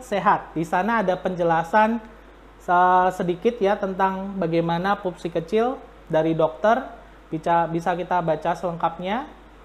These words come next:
Cukup panjang ya. Kemudian kita juga bisa download hasil dan resep tinggi seratnya, yang nanti kita bisa coba di rumah untuk resepnya ini mem-, untuk membuat makanan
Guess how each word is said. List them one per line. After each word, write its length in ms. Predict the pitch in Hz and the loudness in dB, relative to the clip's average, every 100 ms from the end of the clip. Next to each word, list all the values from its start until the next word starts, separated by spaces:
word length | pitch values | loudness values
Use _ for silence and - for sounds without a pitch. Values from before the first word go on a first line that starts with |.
| - | -12
Cukup 240 | 170 170 | -8 -2
panjang 320 | 170 165 196 208 | 0 2 0 0
ya. 240 | 202 262 - - - - - | -2 -2 -10 -20 -20 -20 -8
Kemudian 320 | 196 202 247 | 0 2 2
kita 320 | 247 262 262 | 2 6 6
juga 240 | 214 208 240 | 6 4 4
bisa 400 | 214 214 233 208 | 4 2 2 4
download 400 | 190 190 226 247 - | 4 4 2 2 0
hasil 480 | 180 180 - 240 247 | 2 2 0 0 4
dan 240 | 208 220 214 | 4 2 0
resep 560 | 208 - 233 233 - | -4 -2 -2 -2 -4
tinggi 320 | 208 190 202 | -6 -4 -4
seratnya, 560 | 202 196 170 175 160 123 - - - | -2 0 0 -2 -10 -10 -18 -20 -10
yang 160 | 196 196 | -4 0
nanti 240 | 196 226 | 0 0
kita 240 | 226 220 214 | 2 4 4
bisa 480 | 185 170 214 208 | 2 0 2 2
coba 320 | 208 196 185 170 | 4 4 4 2
di 160 | 165 170 | 2 0
rumah 400 | 165 185 262 - - - | 0 0 -2 -6 -20 -12
untuk 240 | 180 170 185 | -8 -6 -4
resepnya 560 | 190 190 185 185 185 | -4 -2 -4 -4 -8
ini 240 | 175 185 233 | -6 -4 -2
mem-, 400 | 220 180 165 170 | -2 -2 -8 -10
untuk 240 | 180 196 | -8 -6
membuat 400 | 190 180 180 190 | -4 0 0 0
makanan 480 | 180 170 165 175 | -4 -4 -4 -4